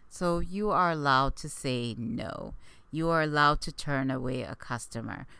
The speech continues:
when it doesn't feel right or it doesn't make business sense. Now, back to the other example, you're a student. You've been busting your ass,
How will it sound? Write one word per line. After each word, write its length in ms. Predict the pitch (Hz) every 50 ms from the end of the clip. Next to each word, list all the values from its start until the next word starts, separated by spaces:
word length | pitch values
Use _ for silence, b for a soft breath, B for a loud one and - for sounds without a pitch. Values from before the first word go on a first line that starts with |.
| b b
when 180 | - 139 131 127
it 100 | 127 113
doesn't 340 | - 135 127 - - 135 -
feel 300 | - - 131 127 127 127
right 320 | 127 135 131 131 131 - - -
or 160 | 139 131 123
it 120 | 123 123 -
doesn't 300 | - 135 127 - 131 127
make 240 | 127 123 - 165 -
business 400 | 143 127 113 - 127 127 113 -
sense. 680 | - - - 107 71 64 80 - - - - - - _ - - - _ _ - _ _ _ _ _ _ _ _ _ _ _ _ b b b b b b b b b
Now, 360 | 160 160 156 143 139 135 - -
back 420 | - - 175 156 147 - - - -
to 280 | - - 170 156 147 139
the 280 | 135 143 139 135 - -
other 460 | - 175 196 202 202 160 135 123 - -
example, 720 | - 139 - - 135 127 123 123 120 - 135 139 147 156
you're 200 | 160 170 175 175
a 60 | 175
student. 760 | - - - - 180 190 180 156 131 - 147 - - - - - - _ _ _ _ _ b b b b b b b b b
You've 200 | - 175 185 180
been 180 | 190 180 170
busting 460 | 143 165 160 156 - - 170 156 151
your 220 | 143 147 139 139 139
ass, 640 | 139 139 135 131 127 123 131 - - - - -